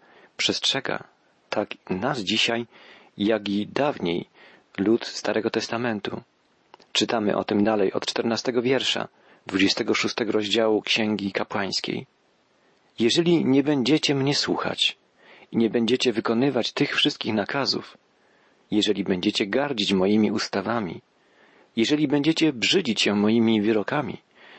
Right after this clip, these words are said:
tak że nie będzie wykonywać moich nakazów lud mój i złamie moje przymierze,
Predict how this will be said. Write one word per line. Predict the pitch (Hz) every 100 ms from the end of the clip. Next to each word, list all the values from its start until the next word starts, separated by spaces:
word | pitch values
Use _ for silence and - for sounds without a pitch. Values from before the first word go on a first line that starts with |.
| -
tak | 110 98
że | 113 117
nie | 110 110
będzie | 113 147 127
wykonywać | 120 120 123 135 135 123 - - - -
moich | 107 117
nakazów | 120 110 139 135 123 - - - - - - - _ _
lud | - 104 151 -
mój | 101 98 107
i | 110 107 113
złamie | 104 127 147 120
moje | 135 131
przymierze, | - 117 131 156 101